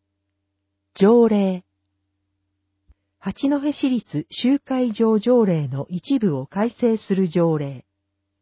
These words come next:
八戸市文化教養センター条例の一部を改正する条例。八戸市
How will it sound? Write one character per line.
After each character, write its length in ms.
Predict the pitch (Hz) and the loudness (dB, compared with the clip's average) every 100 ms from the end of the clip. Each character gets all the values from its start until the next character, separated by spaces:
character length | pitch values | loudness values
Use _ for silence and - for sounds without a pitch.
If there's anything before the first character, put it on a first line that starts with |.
| _ _ _ _ _ _ _ _ | _ _ _ _ _ _ _ _
八 280 | 226 - 277 | -6 -2 0
戸 120 | 285 269 269 | 0 0 -4
市 280 | - 151 - 185 | -4 -6 -6 -2
文 240 | 254 269 | 0 0
化 180 | - 160 | -2 -4
教 300 | - 240 269 | 2 2 4
養 200 | 277 269 | 2 0
セ 220 | - 277 | 0 -2
ン 80 | 262 | -2
タ 320 | - 160 151 | -2 -4 -2
ー 20 | |
条 300 | - 196 214 | 0 4 4
例 260 | 208 196 180 | 4 2 2
の 240 | 175 165 _ _ _ | 0 -2 _ _ _
一 300 | - - 285 | -10 -4 0
部 180 | 277 226 | 2 4
を 80 | 156 | 2
改 300 | - 220 262 - | 0 -2 -2 0
正 180 | 247 247 | 0 0
す 180 | - 220 | 0 2
る 140 | 220 | 2
条 300 | 208 202 196 | 4 4 4
例。 360 | 175 165 147 - _ _ _ _ _ _ _ _ _ _ _ _ _ _ _ | 2 -2 -6 -10 _ _ _ _ _ _ _ _ _ _ _ _ _ _ _
八 260 | 190 - | -6 -2
戸 120 | 262 254 240 | 0 0 -4
市 300 | - 147 131 | -8 -10 -10